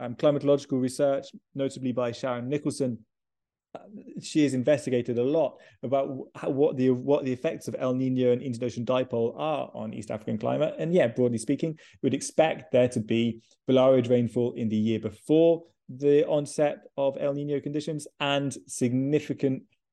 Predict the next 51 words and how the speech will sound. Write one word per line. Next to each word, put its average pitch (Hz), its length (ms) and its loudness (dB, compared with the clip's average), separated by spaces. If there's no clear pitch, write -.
above 143 360 4
average 117 280 0
rainfall 120 460 -2
in 131 140 0
the 123 60 0
year 127 240 4
of. 127 320 2
And 165 140 2
this 180 160 4
really 170 200 4
comes 143 260 -2
through 135 180 -2
in 135 120 -4
the 127 40 -4
missionary 123 380 -6
sources. 123 600 -6
Now, 151 140 2
the 139 80 -2
missionaries 160 460 4
themselves 147 480 4
were 139 100 -6
only 139 180 0
just 120 260 -8
entering 151 420 -2
the 120 100 -4
region 117 300 -4
at - 60 -10
this 117 160 -8
time. 120 240 -6
So 139 160 2
what 156 200 2
they 143 120 4
are 131 120 4
commenting 147 440 -2
on, 120 140 -2
they 139 100 6
didn't 151 360 2
really 127 260 2
understand. 127 800 -4
And 127 100 -2
a 127 60 2
lot 139 180 2
of 113 160 -2
what - 160 -6
we 117 120 -6
kind 117 220 0
of 113 120 -4
is 127 180 4
only 123 200 2
after, 139 240 -6
sometimes 120 560 -2